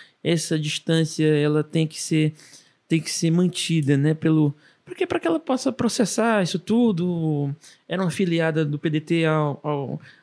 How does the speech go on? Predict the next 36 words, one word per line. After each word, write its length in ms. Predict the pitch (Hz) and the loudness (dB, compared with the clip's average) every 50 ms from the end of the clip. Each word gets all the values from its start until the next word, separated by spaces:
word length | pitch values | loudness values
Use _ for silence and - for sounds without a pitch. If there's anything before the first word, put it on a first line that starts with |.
| _ | _
há 40 | - 165 | 0 0
alguns 340 | 160 156 165 160 156 151 | 2 2 2 2 2 2
anos, 800 | 170 202 220 220 208 208 196 190 190 185 180 175 170 160 160 156 | 2 0 0 0 -2 -2 -2 -2 -2 -2 0 0 0 0 0 2
o 180 | 160 165 165 156 147 | 2 2 0 0 0
processo 480 | - 165 156 160 - 175 156 - 170 | 0 0 0 0 -2 -4 -4 -4 -6
de, 220 | 156 147 151 160 160 | -6 -4 -4 -6 -6
dessa 340 | 160 - 147 156 147 - 160 | -6 -4 -4 -4 -4 -4 -6
pré-campanha 500 | - 175 165 - 165 156 - 170 160 160 | -8 -8 -6 -6 -6 -6 -4 -4 -4 -4
do 80 | 156 | -4
P 100 | - 165 151 | -4 -4 -6
D 60 | 156 | -4
T 140 | 156 - 151 | -4 -6 -4
foi 140 | - 170 | -2 -2
muito 160 | 160 170 160 - | -2 -2 -4 -6
traumático, 760 | - 180 165 151 139 143 170 208 202 - - _ - 156 147 - - - - - - _ _ _ _ - | -6 -6 -6 -4 -4 -4 -4 -6 -6 -8 -12 _ -10 -10 -10 -10 -14 -18 -20 -20 -20 _ _ _ _ -4
é, 640 | 147 139 135 135 135 135 135 131 131 139 - - - 147 - - - - - | -2 -2 -2 -2 -2 -2 -2 -2 -2 -4 -4 -6 -6 -8 -10 -12 -14 -14 -14
e, 560 | - - 67 76 - - - 92 139 165 - | -14 -12 -14 -14 -14 -12 -10 -8 -8 -8 -8
e, 180 | - 160 160 160 | -6 -4 -2 -2
e, 100 | 160 160 - | -2 -2 -4
e, 300 | 156 156 - - - - _ _ _ - - _ _ - | -6 -8 -6 -10 -14 -18 _ _ _ -20 -20 _ _ -12
e 60 | 160 | -6
quem 280 | 190 185 185 180 165 156 | -2 -2 0 0 -2 -2
acompanha, 560 | 156 - 165 151 135 180 202 233 208 180 160 | -2 -2 -2 -2 0 0 0 2 2 2 2
né, 220 | 151 170 190 190 | 2 2 2 2
no 60 | 165 | 2
nosso 180 | 151 151 151 - | 2 0 -2 -2
caso 240 | - 165 160 156 151 | -2 0 0 0 0
aqui, 160 | 143 - 190 | -2 -4 -2
nós 180 | 175 170 156 - | -2 -2 -2 -4
três, 480 | - - 180 196 233 233 202 175 165 | -4 -4 -2 -2 0 -2 -2 -2 -2
é, 440 | 151 147 143 143 143 139 139 139 - 156 156 143 - - | -2 0 0 0 -2 -4 -4 -6 -8 -8 -10 -12 -10 -8
escutando 400 | - 147 - 165 156 175 170 165 | -6 -4 -4 -2 0 0 0 0
gente 340 | 151 165 165 - - 160 151 | 0 -2 -4 -2 -2 0 0
do 160 | 151 151 156 | 0 0 -2
entorno 380 | 180 175 156 - 180 165 170 160 | -2 -2 -2 -2 -2 -2 -2 -2
dela, 400 | 139 147 165 185 190 196 196 | -2 -4 -4 -4 -4 -6 -6